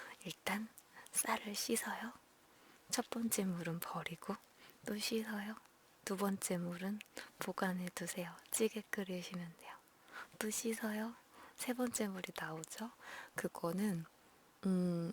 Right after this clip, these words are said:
어떤 분들은 식물에 뿌리기도 하시고 어떤 분들은 강아지나 고양이한테 주시기도 하더라고요. 저는 굳이 그렇게까진 안 해요.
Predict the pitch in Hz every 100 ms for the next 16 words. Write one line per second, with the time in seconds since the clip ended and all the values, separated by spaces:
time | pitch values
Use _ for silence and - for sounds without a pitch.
0 | - - 165 220 220 202 185 180 170 170
1 | 165 - 294 311 311 254 208 - 214 202
2 | - - 175 170 - - 202 180 - -
3 | 190 185 170 - 175 190 170 - - -
4 | - - 180 208 214 - 175 175 175 -
5 | - 190 226 302 302 254 - - - 175
6 | 185 - - 185 185 180 - - - -
7 | - - - - - - - - - -
8 | - 196 196 - - - - - - -
9 | - - - - - -